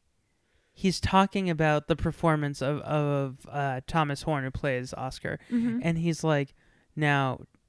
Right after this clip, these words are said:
Speaker 1: this is a movie about a kid with, with autism and Asperger's,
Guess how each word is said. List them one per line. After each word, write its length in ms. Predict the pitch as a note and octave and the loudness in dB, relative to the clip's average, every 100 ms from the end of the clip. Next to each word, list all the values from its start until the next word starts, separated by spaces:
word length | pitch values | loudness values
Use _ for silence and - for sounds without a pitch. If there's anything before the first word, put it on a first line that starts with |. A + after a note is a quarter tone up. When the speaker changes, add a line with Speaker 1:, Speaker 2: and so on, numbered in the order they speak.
| _ | _
Speaker 1:
this 300 | D#3 F#3 F#3 | 0 0 2
is 120 | G3 | 2
a 40 | F3 | 4
movie 260 | E3 D3+ | 4 4
about 220 | D3 C#3 C3+ | 4 2 0
a 60 | |
kid 200 | - F#3+ | 0 0
with, 220 | D3+ D3 C3+ - _ - | 0 -2 -4 -14 _ -2
with 120 | D#3 | 6
autism 760 | G3 A3+ - D#3+ D3 C#3+ C#3+ | 8 8 6 2 2 0 -2
and 360 | C3 C#3+ C#3+ C#3+ | -4 -2 -4 -4
Asperger's, 720 | D3 F#3 G3 E3 C#3+ C3+ C3+ | 0 0 2 4 4 4 -2